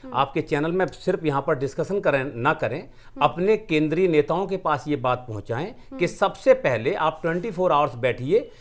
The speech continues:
Speaker 2: सारे राजनेता इकट्ठे होकर के डिफेंस पॉलिसी ईजाद कीजिए। हम आपको एक याद दिलाते हैं कि एलटीटी नाम का एक ऐसे उग्रवादी संगठन श्रीलंका में फैल गया था,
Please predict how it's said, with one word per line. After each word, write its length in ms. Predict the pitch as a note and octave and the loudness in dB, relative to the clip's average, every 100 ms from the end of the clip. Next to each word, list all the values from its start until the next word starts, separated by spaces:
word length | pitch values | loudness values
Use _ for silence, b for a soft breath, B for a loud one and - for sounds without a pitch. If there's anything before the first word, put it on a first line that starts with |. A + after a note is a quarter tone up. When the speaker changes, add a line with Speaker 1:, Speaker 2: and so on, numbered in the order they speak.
| B | B
Speaker 2:
सारे 360 | - E3+ F#3 A#3 | -4 4 6 8
राजनेता 480 | G#3 F#3 F3+ F3+ F3+ | 8 6 4 2 2
इकट्ठे 340 | D3 B2+ C#3 | 0 -4 -2
होकर 200 | B2 C#3 | 0 -2
के 240 | C3+ A3 | -2 -6
डिफेंस 560 | G3+ A2+ B2+ C#3 C#3+ C#3+ - | -6 -6 -6 -4 -6 -6 -4
पॉलिसी 360 | A#2 A2 D3+ G#2 | -4 -4 -10 -10
ईजाद 320 | F#2 G#2 F#2+ - | -6 -4 -6 -10
कीजिए। 380 | D#2+ D2 D2 - B B B | -16 -14 -16 -18 B B B
हम 180 | F3+ G#3+ | -2 2
आपको 280 | A3+ - A#3+ | 2 4 4
एक 100 | A3+ | 6
याद 200 | C3 C#3+ | 6 4
दिलाते 400 | A#2+ A#2 B2 - | 4 0 0 0
हैं 140 | F3+ G#3 | -2 -2
कि 140 | G#3 D#3 | -2 2
एलटीटी 500 | F3+ E3+ G#3+ A3 G#3 | 2 0 -6 -2 0
नाम 240 | F#3+ F#3 | 2 2
का 120 | G3 | 2
एक 180 | F3 E3+ | 2 0
ऐसे 220 | D3 F3 | -4 -4
उग्रवादी 480 | C#3 C3 D3+ D3 D3+ | -4 0 2 2 0
संगठन 340 | - C3 D#3 | -6 -4 -2
श्रीलंका 500 | D3+ C#3+ C#3 B2 A#2 | -2 -2 0 0 -2
में 80 | A2+ | -4
फैल 220 | - G2+ | -4 -8
गया 180 | E2 D#2+ | -8 -12
था, 220 | - - | -12 -18